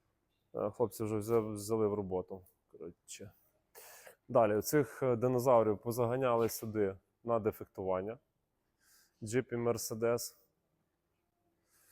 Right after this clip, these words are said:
Дивись, от бачиш, знімаєш бампер, і тут вже картина вже зовсім інша. Це під заміну, ці кронштейни під заміну, там перебита проводка на парктроніки. От, е, дверка, там,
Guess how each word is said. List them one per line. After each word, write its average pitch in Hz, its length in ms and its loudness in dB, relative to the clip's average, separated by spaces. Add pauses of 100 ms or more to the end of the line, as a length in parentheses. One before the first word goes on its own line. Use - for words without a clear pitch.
(300)
Дивись, 113 240 4
от 104 80 0
бачиш, 113 320 0
знімаєш 110 400 2
бампер, 98 420 2 (180)
і 117 80 -8
тут 117 140 -2
вже 107 120 0
картина 110 420 0
вже 107 140 0
зовсім 113 420 -2
інша. 101 360 -6 (1500)
Це 156 220 4
під 139 180 0
заміну, 123 680 2
ці 139 220 -2
кронштейни 120 560 0
під 113 200 0
заміну, 117 420 2
там 101 300 0 (420)
перебита 113 560 2
проводка 127 760 0 (400)
на 127 80 -2
парктроніки. 123 840 -2 (1700)
От, 123 440 8
е, 110 240 4
дверка, 135 560 4
там, 117 420 -2